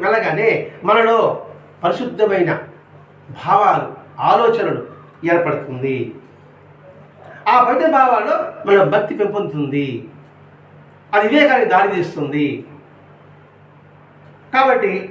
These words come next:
దుని వెలిగించడం యొక్క ముఖ్య సంకేతం ఒకటే ఒకటి, ఒక్క వాక్యం చెప్పుకోవాలంటే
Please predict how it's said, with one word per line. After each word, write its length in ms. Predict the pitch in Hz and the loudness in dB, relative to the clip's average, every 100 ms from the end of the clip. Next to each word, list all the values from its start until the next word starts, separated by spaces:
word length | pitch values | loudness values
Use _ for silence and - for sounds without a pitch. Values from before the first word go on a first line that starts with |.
| - - 147 131 | -18 -14 -12 -2
దుని 240 | 220 302 285 | 2 4 4
వెలిగించడం 480 | 262 254 247 226 214 | 2 0 -2 -2 -4
యొక్క 140 | 202 185 - - | 0 0 -2 -10
ముఖ్య 320 | 180 - 214 185 - | -12 -4 -2 -2 -2
సంకేతం 420 | 180 175 208 208 156 | -4 0 0 0 -4
ఒకటే 240 | - 208 220 226 | -6 -4 0 0
ఒకటి, 180 | - - - - - - - - - - - | 0 -4 -10 -16 -20 -20 -20 -20 -20 -20 -10
ఒక్క 140 | 165 160 | -8 0
వాక్యం 220 | 156 208 180 | 0 0 -2
చెప్పుకోవాలంటే 580 | 156 151 143 139 143 | -4 -2 -2 -2 -2